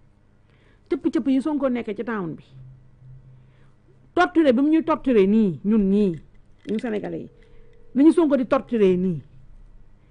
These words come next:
Mais Bassirou la neex moo tax. Bassirou moo ñu, ñun ba ñu Macky Sall saraxee ñaari xale yii. Mais Bassirou Diomaye Faye moo ñu doggali.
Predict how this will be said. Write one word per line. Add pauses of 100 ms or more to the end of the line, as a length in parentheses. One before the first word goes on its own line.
Mais
Bassirou
la
neex
moo
tax.
Bassirou
moo
ñu, (460)
ñun
ba
ñu
Macky
Sall
saraxee (400)
ñaari
xale
yii. (1000)
Mais
Bassirou
Diomaye
Faye
moo
ñu
doggali.